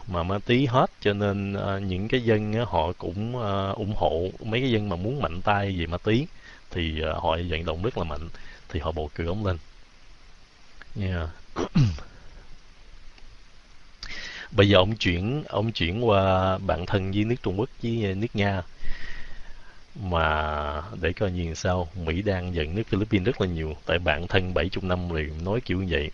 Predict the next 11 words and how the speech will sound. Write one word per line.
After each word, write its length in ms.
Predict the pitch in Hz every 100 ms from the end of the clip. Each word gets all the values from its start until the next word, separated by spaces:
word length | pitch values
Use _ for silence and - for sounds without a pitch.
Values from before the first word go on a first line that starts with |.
| -
<laughs> 1600 | - - - 104 123 - - - - - - - - - - -
Nào 220 | 113 104
mà 160 | 107
không 240 | 104 - 147
có 100 | 170
biết 240 | 156 214
rằng 340 | 113 107 95 92
là 80 |
ông 240 | 80 95 120
nói 260 | 135 190
để 140 | 175